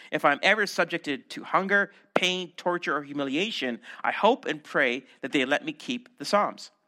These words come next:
The Psalms will keep my spirit alive. The Psalms will allow me to comfort others. The Psalms will prove the most powerful, yes, the most revolutionary weapon against the oppressor and the torturer. I think it's kind of interesting that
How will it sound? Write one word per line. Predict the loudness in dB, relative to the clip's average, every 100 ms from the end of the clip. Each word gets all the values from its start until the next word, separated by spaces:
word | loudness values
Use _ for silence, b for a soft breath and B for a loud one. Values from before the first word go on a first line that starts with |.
| B B B
The | 2
Psalms | 4 4 2
will | -4
keep | -2 -4 0
my | 0
spirit | 0 -2 0 2
alive. | 4 4 2
The | -2
Psalms | 0 0 2
will | 0
allow | 0 2 0
me | 0 -4 -6 B B
to | -8
comfort | 0 0 0 2
others. | 4 2 -6
The |
Psalms | -4 0 0 -2
will | -6
prove | -4 2 2 2 B B
the | 0
most | 2 0
powerful, | 2 6 6 2 0
yes, | 0
the | 0
most | -4 2
revolutionary | 0 2 -4 -4 -2 0
weapon | 0 -2 -4 -6 B B B
against | -4 2 2 2 -4
the | -4
oppressor | -4 -2 -2 -2 -6 -8 -8
and | -8 -8
the |
torturer. | -8 -8 -10 -12 -14 -14 _ _ _ _ _ _ -4
I |
think | 0
it's | 0
kind | 2 2
of |
interesting | 0 -2 -4 2
that | 2